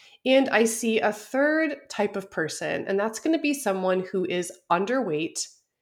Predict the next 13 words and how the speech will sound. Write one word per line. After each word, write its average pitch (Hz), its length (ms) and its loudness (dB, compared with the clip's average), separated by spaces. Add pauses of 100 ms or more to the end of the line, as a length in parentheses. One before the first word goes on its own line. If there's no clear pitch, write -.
(500)
and - 240 2
also 214 560 2
underfed 180 680 -2 (520)
for 185 200 2
a 185 60 2
certain 175 440 -4
period 165 340 -4
of 160 100 -6
time. - 440 -6 (600)
So - 160 0
let's 247 220 4
unpack - 440 0
those. - 420 -12